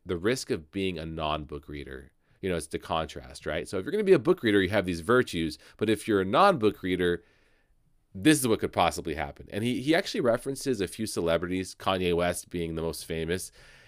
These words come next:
And we don't have to go into everything Kanye West did, but we all know he's, something's going on there. It's not, doesn't seem normal, right?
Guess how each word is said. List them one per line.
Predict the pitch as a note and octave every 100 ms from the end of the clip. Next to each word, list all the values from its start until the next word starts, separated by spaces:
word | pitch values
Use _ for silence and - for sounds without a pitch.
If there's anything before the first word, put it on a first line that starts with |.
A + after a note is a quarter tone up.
| -
And | G#2+
we |
don't | C#3+
have | B2
to | G#2
go | G2 G2+
into | F2+
everything | F2 F2 E2
Kanye | - E2+ D#2+
West | D#2+ D2+ -
did, | D2+
but | D2
we | F2+
all | G2 F2
know | D#2+ D2+
he's, | D2+ D2+ - - _ _
something's | - E2 D#2
going | D2 D#2 D2
on | C#2+ C#2
there. | C#2+ C#2
It's | C#2 -
not, | C#2+ B1+ _ _ _ _ -
doesn't | F2
seem | E2 - D2
normal, | D2+ C#2 C#2 C2+
right? | D2 D2